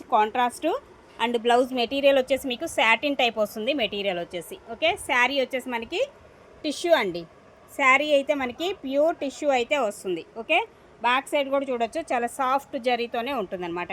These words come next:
మెటీరియల్. సారీ అండి, ఇది వచ్చేసి half and half స్టైల్ అయితే వచ్చిందండి. మేము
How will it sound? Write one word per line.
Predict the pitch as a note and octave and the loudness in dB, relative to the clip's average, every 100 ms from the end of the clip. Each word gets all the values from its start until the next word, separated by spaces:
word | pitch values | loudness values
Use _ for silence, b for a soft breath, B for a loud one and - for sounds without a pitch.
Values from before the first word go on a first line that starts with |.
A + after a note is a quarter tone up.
| F#3 | -4
మెటీరియల్. | E3+ F#3+ F3 E3 G#3 B4+ D5+ - - - - - - | -4 -4 -4 -2 0 -2 -4 -12 -16 -16 -16 -16 6
సారీ | B3 A#3+ C#4+ D4+ | 10 12 12 10
అండి, | C4+ D#4 | 10 8
ఇది | C4 B3 | 8 6
వచ్చేసి | D4+ D4 D#4+ D4+ A#3 | 8 6 6 2 6
half | C4 C#4 | 6 6
and | E4 D#4 | 6 6
half | D4+ | 6
స్టైల్ | - B3+ B3 | 4 4 4
అయితే | B3+ D4 C4+ | 4 4 4
వచ్చిందండి. | A#3+ B3 G#3+ G3 G3 | 0 0 2 2 2
మేము | A3 G#3+ | 2 0